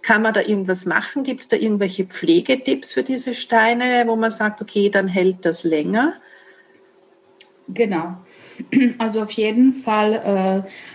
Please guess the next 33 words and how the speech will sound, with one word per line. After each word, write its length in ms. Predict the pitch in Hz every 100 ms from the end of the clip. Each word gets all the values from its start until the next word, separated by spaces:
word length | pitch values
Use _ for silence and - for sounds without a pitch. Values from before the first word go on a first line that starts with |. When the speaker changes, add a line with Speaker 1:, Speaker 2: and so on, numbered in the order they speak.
| - 208
Speaker 2:
die 100 | 196
Trommelsteine 880 | 202 202 226 220 - 190 196 208
kann 180 | 208 208
man 80 | 202
natürlich 480 | 202 196 208 214 208
unter 280 | 190 196 196
fließendem 680 | - 202 202 214 202 190
Wasser, 1040 | 180 180 180 - 196 185 170 170 170 175 170
äh, 40 | 170
reinigen, 560 | 175 175 202 202 208
äh, 360 | 196 - 180 180
was 280 | 180 180 -
bei 220 | - 175
einem 300 | - 185 190 180
Maler 300 | 175 190 190
nicht 320 | 196 190 -
geht, 320 | 190 214 214 - - - - - _ -
äh, 60 |
aus 340 | 185 - 190 156
einem 300 | 175 196 202
Grund, 440 | - 202 233 247
weil 200 | 202 196
die 180 | 196 208
sehr 280 | 196 190 -
oft, 460 | 196 196 - - -
also 300 | 196 190 185
ma-, 200 | 196 -
die 160 | 196 190
Maler, 380 | 180 185 196
welche 300 | 185 185 185
ich 360 | - 214 220 -
hinst-, 440 | 220 220 -
äh, 40 | -